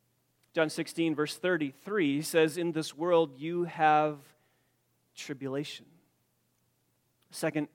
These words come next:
Timothy verse, chapter three, verse twelve says, "Indeed, all who desire to live godly in Christ will be persecuted." You will. It's guaranteed. In fact, Peter goes as far to say, "Don't be surprised about this."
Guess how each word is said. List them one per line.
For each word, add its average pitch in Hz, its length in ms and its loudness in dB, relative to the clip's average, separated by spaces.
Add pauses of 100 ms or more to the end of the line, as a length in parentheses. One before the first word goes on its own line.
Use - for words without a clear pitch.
(460)
Timothy 151 380 -2
verse, 135 460 -8
chapter 143 260 -6
three, 147 260 -8
verse 131 200 -8
twelve 135 420 -2
says, 135 240 -8
"Indeed, 147 320 2
all 151 160 6
who 156 100 -4
desire 143 360 0
to 143 60 0
live 143 180 -2
godly 143 340 0
in 131 80 -8
Christ 135 360 -6
will 135 180 -6
be 131 100 -10
persecuted." 117 640 -18
You 143 160 -6
will. 123 220 -8 (540)
It's 147 120 -10
guaranteed. 143 480 -8 (460)
In - 80 -4
fact, 143 200 2
Peter 202 220 0
goes 143 220 0
as 135 100 -10
far 156 220 2
to 143 80 -4
say, 151 180 0
"Don't 170 180 -2
be 190 80 -4
surprised 131 380 -4
about 110 220 -18
this." - 280 -20